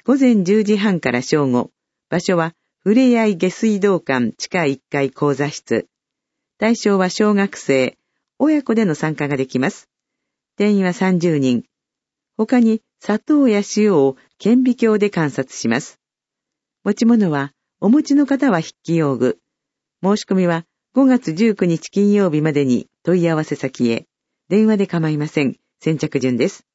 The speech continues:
問い合わせ先は、ふれあい下水道管、電話、零四二三二六の七四一一番です。小平地域教育サポートネット事業。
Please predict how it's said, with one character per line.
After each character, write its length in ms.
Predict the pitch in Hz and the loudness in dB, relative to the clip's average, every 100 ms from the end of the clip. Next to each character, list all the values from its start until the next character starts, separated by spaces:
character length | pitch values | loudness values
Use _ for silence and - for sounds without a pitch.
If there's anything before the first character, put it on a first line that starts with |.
| _ _ _ _ _ _ _ _ _ | _ _ _ _ _ _ _ _ _
問 180 | 220 208 | 0 2
い 60 | |
合 40 | 202 | 0
わ 60 | |
せ 120 | 202 170 | -2 -4
先 260 | 175 165 | -4 -2
は、 180 | 156 156 - _ _ _ | -2 -4 -10 _ _ _
ふ 140 | 214 | 0
れ 160 | 226 220 | 2 2
あ 40 | |
い 80 | 208 | 0
下 120 | 180 | -2
水 260 | 180 196 175 | -2 -2 0
道 180 | 180 151 | 0 0
管、 320 | 131 113 95 _ _ | -2 -2 -4 _ _
電 180 | 151 160 | -2 0
話、 160 | 160 156 _ _ _ _ | -2 -6 _ _ _ _
零 280 | 196 247 233 | 0 2 4
四 340 | 233 220 165 | 4 2 0
二 200 | 151 147 - _ _ _ _ | 0 -2 -4 _ _ _ _
三 340 | 240 247 233 | 0 4 4
二 240 | 226 214 165 | 4 2 0
六 260 | 170 196 | -2 0
の 220 | 160 139 - _ _ | 0 0 -4 _ _
七 300 | 190 233 269 | 0 2 4
四 320 | 254 233 123 - | 4 2 -2 -6
一 300 | 143 - 165 | -8 -2 -2
一 160 | 151 | -2
番 180 | 135 117 | -4 -2
で 120 | 113 | -2
す。 160 | 170 - _ _ _ _ _ _ _ _ _ _ _ _ _ _ _ _ _ _ _ _ _ _ _ | -4 -8 _ _ _ _ _ _ _ _ _ _ _ _ _ _ _ _ _ _ _ _ _ _ _
小 160 | 214 | -2
平 400 | 214 262 247 233 | 2 2 2 0
地 240 | 233 226 185 | -2 -2 -2
域 200 | - 123 | -4 -4
教 220 | 202 220 | 2 2
育 160 | 214 | 0
サ 160 | - 196 | -2 -2
ポ 200 | - 190 | 0 0
ー 40 | |
ト 140 | 175 190 | 2 0
ネ 100 | 180 | 0
ッ 100 | 175 | -2
ト 140 | 175 | -4
事 140 | 165 165 | -2 0
業。 340 | 127 120 - | 0 0 -4